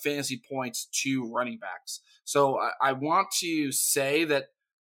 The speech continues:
uh, I like Swift's, uh, rest of season. I certainly liked him going into the season. I still think, again, just like Dobbins, you're gonna have a lot of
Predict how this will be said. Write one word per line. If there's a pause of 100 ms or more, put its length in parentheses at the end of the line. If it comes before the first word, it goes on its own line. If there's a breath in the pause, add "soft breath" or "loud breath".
uh,
I
like
Swift's, (180)
uh,
rest
of
season. (300)
I
certainly
liked
him
going
into
the
season.
I
still
think, (140)
again,
just
like
Dobbins, (300 soft breath)
you're
gonna
have
a
lot
of